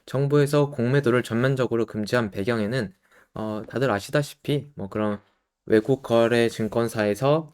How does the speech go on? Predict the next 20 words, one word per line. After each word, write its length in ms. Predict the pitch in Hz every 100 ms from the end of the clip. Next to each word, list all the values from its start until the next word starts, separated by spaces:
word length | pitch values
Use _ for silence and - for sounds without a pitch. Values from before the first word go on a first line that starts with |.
| _ _
그런 160 | 107
불법 340 | 98 120 131 120
공매도 500 | 117 117 117 120 113
정황이 320 | 117 113 113
포착됐다라는 840 | - 139 - - 120 - 104 110 90
얘기도 260 | 95 98
있고, 480 | 92 - - 151 170 - - - - _ -
나스닥이랑 760 | - 120 143 160 160 156 147 139
미국 160 | 127 143
증시는 320 | 139 120 117
오 100 | 104
프로 260 | - 151 143
빠질 280 | 123 110
때 200 | - 123 110
한국 260 | 151 151
증시는 320 | 123 120 117 113
십 180 | - -
프로씩 440 | 165 139 107 -
급락을 460 | - 117 117 107 113
하면서, 480 | 117 104 127 95